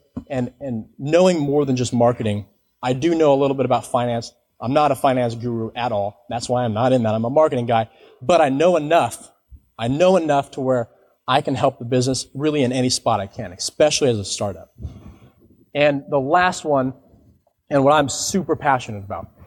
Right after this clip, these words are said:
and enthusiasm is the foundation to passion. If you're not smiling every day and you go to work and you're not smiling,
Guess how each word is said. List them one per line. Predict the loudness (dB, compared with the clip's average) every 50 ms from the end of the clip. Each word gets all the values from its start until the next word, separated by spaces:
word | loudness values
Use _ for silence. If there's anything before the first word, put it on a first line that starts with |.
| -8
and | -4 -2 -2
enthusiasm | -2 -4 _ 0 2 2 2 4 4 4 4 2 0 -2 -4 -6 -8 -8
is | -8 -8 -8
the | -8
foundation | -8 _ -2 2 2 2 2 4 4 2 2 2 0 -2 -4 -4 -6 -8 _ _ _ -12
to | -8 -8 -8 -8
passion. | -6 -2 0 0 0 -2 -4 -12 -16 -18 -20 _ _ _ _ _ _ _ _ _ _ _ _ _ _ _ _ -10
If | -8 -4 0
you're | 2 4 4
not | 4 2 0 -4
smiling | -6 -4 -2 2 2 4 4 2 2 0 -2 -2
every | -4 -4 -2 -4 -6 -2
day | 2 2 4 4 2 0 -6 -14 _ -14
and | -10 -8 -6
you | -2
go | 2 2
to | 2 4
work | 4 4 2 2 0
and | -2
you're | -4 -2
not | -2 -2 -4
smiling, | -4 -2 2 2 4 4 4 2 0